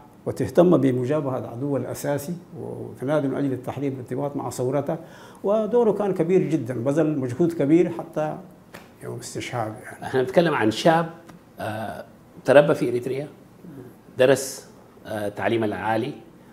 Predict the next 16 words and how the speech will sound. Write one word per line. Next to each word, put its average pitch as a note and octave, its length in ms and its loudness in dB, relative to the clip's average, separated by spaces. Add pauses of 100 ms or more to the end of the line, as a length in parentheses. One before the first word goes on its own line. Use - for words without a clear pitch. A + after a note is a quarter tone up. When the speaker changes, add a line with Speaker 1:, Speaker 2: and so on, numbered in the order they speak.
(200)
Speaker 2:
وصل B2 240 2
للثانوي A2 540 4
يعني، A#2+ 300 -6
وبعدين A2 360 -2
وصل A2+ 200 0
الجامعة A#2+ 600 0
وقدر C#3 540 -2 (540)
ي-، C3+ 320 4
يلقى B2+ 220 4
منحة B2+ 440 2 (120)
في G#2+ 300 0
شرق B2+ 260 0
أوروبا. C#3+ 340 2
Speaker 1:
نعم. B2 340 -4 (280)
Speaker 2:
بعد D#3 320 6
تخرجه، C3 560 4